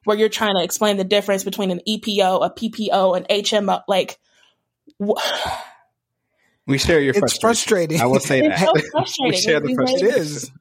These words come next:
Speaker 1: like, it's such
Speaker 3: <laughs> I
Speaker 1: a complex thing that doesn't need to be this complex, right? Like, in order to take care of yourself, it should not have to be this complex.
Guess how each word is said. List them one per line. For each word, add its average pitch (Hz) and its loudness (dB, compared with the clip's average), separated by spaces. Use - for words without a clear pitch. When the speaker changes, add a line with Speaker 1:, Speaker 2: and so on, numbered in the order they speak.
Speaker 1:
like, 262 2
it's 269 -2
such 277 -2
Speaker 3:
<laughs> 277 0
I 277 6
Speaker 1:
a 269 0
complex 240 -4
thing 247 2
that 185 0
doesn't 220 0
need 226 -2
to 220 -6
be 202 -4
this 196 -4
complex, - -6
right? 180 0
Like, 175 -4
in 220 2
order 254 4
to 247 -4
take 233 -2
care 226 0
of 220 -2
yourself, 202 -2
it 196 -4
should 214 -4
not 196 0
have 190 -2
to 180 -8
be 190 -6
this 185 -6
complex. - -8